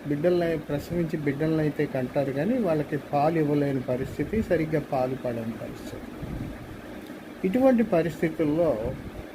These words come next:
విజయవాడలో కొంతమంది యువతులు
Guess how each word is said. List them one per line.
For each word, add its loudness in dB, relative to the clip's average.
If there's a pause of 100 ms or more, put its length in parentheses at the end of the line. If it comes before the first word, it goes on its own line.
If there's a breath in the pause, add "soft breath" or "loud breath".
(1080)
విజయవాడలో 4 (280)
కొంతమంది 0 (720)
యువతులు 2